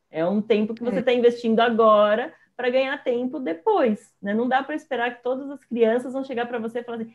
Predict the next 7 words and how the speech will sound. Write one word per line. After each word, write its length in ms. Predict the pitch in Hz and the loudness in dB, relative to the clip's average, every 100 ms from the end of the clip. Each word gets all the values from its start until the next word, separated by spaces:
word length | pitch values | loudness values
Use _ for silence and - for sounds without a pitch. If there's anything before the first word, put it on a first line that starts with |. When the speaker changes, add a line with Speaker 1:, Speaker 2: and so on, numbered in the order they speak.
| _ | _
Speaker 1:
"Vai 120 | 247 | -4
tomar 220 | 330 320 311 | 0 0 2
banho?" 460 | 330 330 294 208 - _ | 6 6 6 0 -8 _
"Sim, 220 | _ 226 254 | _ 0 2
mamãe, 540 | 254 247 220 185 180 | 4 4 2 0 -2
claro 380 | 214 208 233 262 | -4 -4 -4 -6
que, 160 | 269 | -10